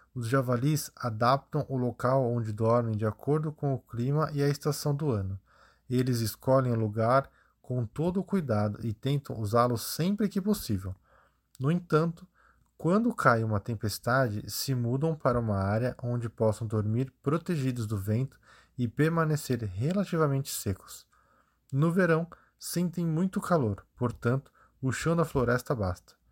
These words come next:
No inverno, porém, eles escolhem bem onde vão dormir. O ideal é um cantinho aconchegante no meio de um arbusto para se proteger do vento e com apenas duas ou três saídas. Ali dentro,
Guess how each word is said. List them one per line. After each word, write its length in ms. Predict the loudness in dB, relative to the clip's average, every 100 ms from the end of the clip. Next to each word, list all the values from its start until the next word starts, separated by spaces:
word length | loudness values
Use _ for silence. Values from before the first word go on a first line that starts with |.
| _ _ _ _
No 240 | -2 2 2
inverno, 520 | 2 2 4 2 -2
porém, 320 | 0 0 0 -4 _ _ -4
eles 280 | -2 0
escolhem 520 | -2 -2 0 0 2 -2
bem 400 | 0 0 0 -2 -2
onde 260 | 0 0
vão 160 | 0 0
dormir. 420 | 2 2 2 0 -2 _ _ _
O 120 | 0
ideal 560 | 0 2 2 4 4 2
é 100 | -2
um 140 | -4 -4
cantinho 480 | -4 -6 -4 -4
aconchegante 800 | -2 -2 -4 -4 -2 0 0 0
no 100 | -2
meio 320 | 0 2 0 0
de 120 | 0
um 100 | 2
arbusto 640 | 2 0 -4 -4 -6 -14 -16 -20 _
para 220 | 0 0 2
se 160 | -2
proteger 680 | -4 -2 -2 2 2 2 0
do 160 | 0 -6
vento 480 | -2 0 0 -4 -14 _ _ -8
e 100 | -4
com 200 | 0 0
apenas 420 | 2 2 2 0
duas 300 | 0 0 0
ou 60 |
três 260 | 0 2 2
saídas. 640 | 2 2 2 0 -4 -10 -20 _ _ _ _ _
Ali 260 | -4 0 0
dentro, 440 | 2 0 0 -2